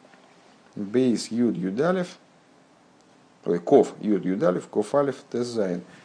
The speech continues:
Ну, это, честно говоря, я, конечно, не просмотрю. И главное, мы же с тобой эти пасуки исследовали, и я не запомнил, чтобы там говорилось, что колодец ушел,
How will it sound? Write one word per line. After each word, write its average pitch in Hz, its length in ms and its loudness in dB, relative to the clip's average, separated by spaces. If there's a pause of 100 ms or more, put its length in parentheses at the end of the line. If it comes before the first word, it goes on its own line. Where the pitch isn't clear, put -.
(180)
Ну, 107 160 -2
это, 110 220 -2
честно 123 320 -12
говоря, 123 320 -4
я, 117 180 -2
конечно, 117 460 -10 (1300)
не 113 120 -4
просмотрю. 120 560 -2
И 147 80 2
главное, 120 320 2
мы 117 140 2
же 107 60 -4
с - 40 -12
тобой 117 340 2
эти - 260 -6
пасуки 110 480 -4
исследовали, 160 560 -2
и - 160 -6
я 104 160 0
не 143 120 -4
запомнил, 127 520 -4
чтобы - 160 -8
там 107 160 -2
говорилось, 104 400 2
что - 120 -12
колодец 104 440 -2
ушел, 98 400 -4